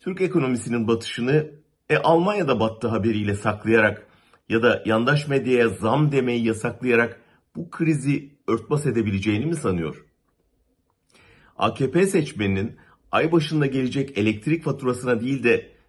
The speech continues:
Hürriyet'in haberine mi inanacağını düşünüyorlar? Almanya tarihte bir kez battı. O da Nazilerin propaganda makinesi bu yalanlara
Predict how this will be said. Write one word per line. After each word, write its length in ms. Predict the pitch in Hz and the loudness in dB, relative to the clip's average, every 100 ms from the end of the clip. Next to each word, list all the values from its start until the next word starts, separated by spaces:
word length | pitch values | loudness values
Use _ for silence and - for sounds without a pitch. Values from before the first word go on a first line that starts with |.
| _ - | _ -6
Hürriyet'in 460 | 120 127 147 151 165 | -2 2 2 2 -2
haberine 440 | 120 107 117 151 | 0 2 2 4
mi 80 | 196 | 2
inanacağını 600 | 160 120 104 107 98 82 | 2 0 2 0 0 -2
düşünüyorlar? 680 | 80 101 92 87 87 - _ _ _ _ _ _ _ _ _ _ _ _ _ _ _ - _ | -6 -4 -2 -2 -6 -8 _ _ _ _ _ _ _ _ _ _ _ _ _ _ _ -20 _
Almanya 720 | - 139 139 123 110 127 - _ _ | 0 2 4 4 2 0 -6 _ _
tarihte 440 | - 104 101 120 98 | 0 0 2 -2 -4
bir 100 | 95 | -2
kez 240 | 98 80 | -4 -2
battı. 420 | 87 - - 76 _ _ _ _ _ - | -4 -6 -16 -16 _ _ _ _ _ -4
O 160 | 104 | 0
da 300 | 110 135 147 - _ _ - | 2 2 -2 -16 _ _ -2
Nazilerin 600 | 113 127 120 104 92 76 | 0 0 0 0 -2 -4
propaganda 560 | 104 92 101 120 123 107 | -6 -6 0 0 0 0
makinesi 760 | 95 101 98 98 120 131 - - _ _ _ - | -2 0 -2 -2 -4 -4 -6 -14 _ _ _ -2
bu 100 | 135 | 2
yalanlara 840 | 117 95 92 87 98 117 120 | 2 2 0 0 0 0 -4